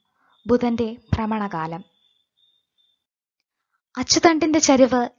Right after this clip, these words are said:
ഏറ്റവും കുറഞ്ഞ ഗ്രഹമാണ് ബുധൻ. ബുധനിൽ ഋതുക്കൾ അനുഭവപ്പെടുന്നില്ല. ഭൂമിയുടേതിനു തുല്യമായ സാന്ദ്രതയും കാന്തിക മണ്ഡലവുമാണ് ബുധനുള്ളത്. ബുധന് ഉപഗ്രഹങ്ങൾ ഇല്ല.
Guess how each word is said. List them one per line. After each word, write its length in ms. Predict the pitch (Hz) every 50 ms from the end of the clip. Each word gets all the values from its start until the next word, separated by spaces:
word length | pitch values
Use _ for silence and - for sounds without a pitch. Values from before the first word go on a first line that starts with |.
| - -
ഏറ്റവും 380 | 254 269 262 - - 285 277
കുറഞ്ഞ 360 | 247 262 254 240 247 247 269
ഗ്രഹമാണ് 640 | 254 233 226 190 196 214 214 196 180 175 170 185 220
ബുധൻ. 420 | 226 175 202 202 - 185 196 190 - _ _ _ _ _ _ _ _ _ _ _ _ _ _ _ _ _ -
ബുധനിൽ 460 | 247 247 233 240 240 247 233 226 - _ _ - -
ഋതുക്കൾ 400 | 247 247 - 262 - 285 277 262
അനുഭവപ്പെടുന്നില്ല. 960 | - 202 202 202 - - 214 - - 190 170 170 175 175 175 175 175 180 - _ _ _ _ _ _ _ _ _ _ _ _ _ _ _ _ _ _ _ _ _ _ _ _ _ _ _ _ _ -
ഭൂമിയുടേതിനു 640 | - 294 311 320 330 330 330 294 320 311 302 311 311 311
തുല്യമായ 720 | - 285 247 240 277 269 254 254 240 233 233 233 226 - - - - -
സാന്ദ്രതയും 720 | 254 247 247 254 247 277 277 262 269 247 233 226 233 247 - -
കാന്തിക 340 | 240 240 247 247 240 269 262
മണ്ഡലവുമാണ് 840 | 269 240 226 220 202 226 220 226 226 233 220 202 190 185 185 180 - -
ബുധനുള്ളത്. 760 | 185 196 196 196 208 208 190 170 165 165 170 170 185 175 175 - _ _ _ _ _ _ _ _ _ _ _ _ _ _ _ _ _ _ _ _ _ _ _ _ _ _ _ _ -
ബുധന് 580 | 233 262 269 - 277 285 285 285 262 262 - 220
ഉപഗ്രഹങ്ങൾ 640 | 220 208 262 254 - 254 220 202 226 226 226 220 208 -
ഇല്ല. 380 | 185 170 165 165 175 175 190